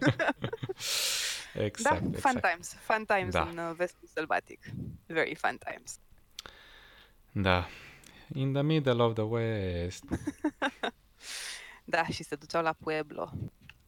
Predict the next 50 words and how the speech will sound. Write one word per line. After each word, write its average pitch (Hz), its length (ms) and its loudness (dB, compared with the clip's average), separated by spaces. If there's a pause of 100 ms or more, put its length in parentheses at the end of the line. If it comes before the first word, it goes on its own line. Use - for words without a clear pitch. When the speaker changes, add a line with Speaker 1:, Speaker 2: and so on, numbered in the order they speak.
(2500)
Speaker 1:
Da, 92 300 6
Speaker 2:
Și 92 80 4
nu 269 60 2
știu 392 160 2
dacă 392 60 4
Speaker 1:
băi. 339 100 2
Speaker 2:
mai 277 220 2
ții 254 140 -4
minte, 190 520 2 (100)
dar 180 200 4 (280)
nu 196 180 -4
mai 262 160 0
știu, 254 300 -6
cred - 220 -2
că - 160 2
în 269 280 6
ultimele 226 480 2
cărți 202 440 -2
din 170 120 -2
Vinnetou, 151 520 -4
adică 147 340 -2 (120)
patru 156 280 2
sau 147 200 -4
cinci, 156 420 -8
dacă 165 200 -2
nu 151 80 -6
mă, 147 60 0
eu 151 80 2
parcă 165 220 0
aveam 147 160 4
cinci 147 220 -6
volume 143 320 0
în 165 120 -6
serie, 156 380 0 (1120)
sigur 339 380 0
nu 294 100 -2
în 269 60 0
Old 247 140 4
Surehand, 208 440 4
la 208 60 6
un 208 40 8
moment 208 180 0
dat 349 80 8
ajung 269 200 2
ei 269 80 4
la 233 100 8
un 202 100 2
Pueblo 202 400 4
unde 180 240 4
era 214 380 4